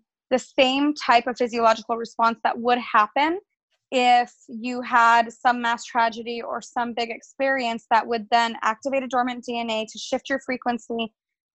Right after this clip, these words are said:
to align you to a higher vibration of understanding, being, remembering.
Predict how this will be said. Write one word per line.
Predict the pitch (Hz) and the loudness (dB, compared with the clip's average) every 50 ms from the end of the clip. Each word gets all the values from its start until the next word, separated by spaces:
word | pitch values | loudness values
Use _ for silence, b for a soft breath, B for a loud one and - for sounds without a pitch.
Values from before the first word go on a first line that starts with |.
| - - | -6 0
to | 277 262 247 240 - | 2 2 2 2 4
align | - 233 233 226 220 220 226 247 269 277 262 | 4 4 4 6 4 4 4 2 0 -2 -4
you | 233 220 220 220 226 220 | -6 -6 -8 -8 -10 -10
to | - 247 233 | -4 -2 -2
a | 220 | -2
higher | - - 233 233 226 226 | 0 0 -2 -2 -2 -2
vibration | 214 220 214 214 214 214 214 226 240 - - - 214 208 214 214 _ _ _ _ _ - 254 | -2 -4 -4 -4 -4 -6 -6 -6 -6 -8 -8 -10 -10 -10 -10 -14 _ _ _ _ _ 0 0
of | 247 220 | 2 2
understanding, | 240 233 226 233 233 - - 240 226 226 220 220 214 214 214 208 | 2 2 0 -4 -8 -6 -6 -4 -4 -4 -4 -6 -8 -8 -8 -8
being, | 226 220 214 214 208 | -6 -6 -6 -6 -8
remembering. | 214 214 208 214 214 214 208 208 - - - - | -6 -4 -2 -2 -2 -2 -4 -6 -6 -6 -8 -10